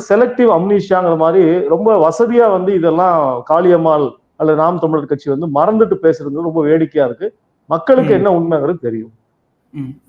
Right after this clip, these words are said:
Speaker 2: இன்னொன்னு அவங்க தன்னுடைய, அவங்களுடைய பேச்சுல இன்னொன்னு சொன்னது என்ன, கம்யூனிஸ்டுகள் எங்க இருக்கிறாங்க இன்னைக்கு? கம்யூனிஸ்டுகள் வந்து கரப்ஷனிஸ்டா மாறிட்டாங்க அப்படின்னு விமர்சனத்தை முன் வச்சிருக்கிறாங்க.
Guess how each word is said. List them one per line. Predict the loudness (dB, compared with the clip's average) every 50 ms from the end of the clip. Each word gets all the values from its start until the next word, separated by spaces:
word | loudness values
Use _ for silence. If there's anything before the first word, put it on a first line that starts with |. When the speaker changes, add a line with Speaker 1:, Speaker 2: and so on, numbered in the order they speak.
| _ _ _ _ -10
Speaker 2:
இன்னொன்னு | -6 -4 -2 0
அவங்க | 2 2 2 2 2 0 -2
தன்னுடைய, | 0 0 -2 -2 -2 -2 -2 0
அவங்களுடைய | -2 -2 -2 -2 -4 -2 -2 -2 -2 -2
பேச்சுல | -2 -2 -2 -2 -4 -2 0 0 2 2 0 -2 -2 -6 -10 -10
இன்னொன்னு | -8 -8 -8
சொன்னது | -8 -8 -6 -6 -4 -4
என்ன, | -4 -4 -4 -4 -4 -4 -4 -4
கம்யூனிஸ்டுகள் | -4 -2 -2 -2 -4 -4 -6 -6 -6 -4 -4 -4 -4 -4 -4
எங்க | -6 -4 -4 -4
இருக்கிறாங்க | -4 -4 -4 -4 -4 -4
இன்னைக்கு? | -4 -6 -8 -8 -10 -10 -10 -10 -10 -10 -8
கம்யூனிஸ்டுகள் | -10 -10 -8 -8 -10 -10 -12 -12 -10 -8 -8
வந்து | -8 -8 -8 -8 -8 -6 -8 -8 -6 -4
கரப்ஷனிஸ்டா | -4 -2 -4 -4 -6 -10 -10 -10 -10 -8 -6 -6 -4 -2
மாறிட்டாங்க | -2 -2 -4 -4 -6 -8 -8 -8 -8 -8
அப்படின்னு | -10 -10 -10 -12 -14 -16 -16 -14 -16 -18
விமர்சனத்தை | -18 -20 -20 -20 -20 -20 -18 -18 -18 -18 -20 -20
முன் | -20 -20 -20 -20
வச்சிருக்கிறாங்க. | -20 -20 -16 -12 -10 -10 -10 -10